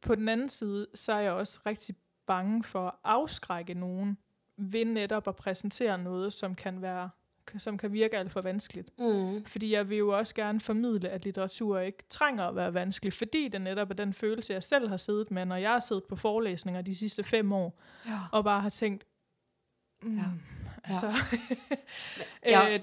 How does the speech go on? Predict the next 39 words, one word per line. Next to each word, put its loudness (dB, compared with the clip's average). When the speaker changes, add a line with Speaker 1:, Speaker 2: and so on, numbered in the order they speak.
Speaker 1:
det 4
der 6
med, 0
at, 2
at -4
man, -6
igen, 2
som -2
jeg -2
startede 2
med 2
at -2
sige, -2
man, 0
jeg, 2
jeg 4
har 0
følt 2
mig, 2
øh, -6
fremmedgjort 4
i -4
det 2
her 2
med, 0
at 0
man 2
sidder 2
og -2
bruger 0
tre 2
forelæsninger 0
på 0
at 6
f-, -4
at 4
folde 4
en 2
tekst 0